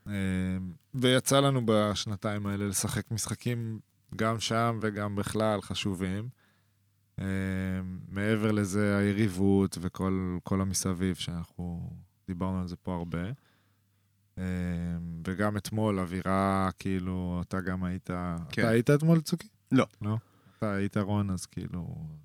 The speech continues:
Speaker 1: ראית את האווירה, הקהל שלנו באמת בא,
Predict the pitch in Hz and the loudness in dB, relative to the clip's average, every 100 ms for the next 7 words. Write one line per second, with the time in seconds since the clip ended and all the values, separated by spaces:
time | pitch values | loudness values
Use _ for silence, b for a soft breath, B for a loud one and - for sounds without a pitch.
0 | 90 92 92 - 90 85 90 107 123 117 | -4 -4 -4 -2 -4 -2 -2 2 4 2
1 | 101 95 87 _ _ _ _ _ _ _ | 2 -2 -8 _ _ _ _ _ _ _
2 | - 98 98 - 104 98 92 90 92 92 | -6 0 0 0 -2 -2 -2 -4 -2 -4
3 | - 90 92 | -4 -2 -2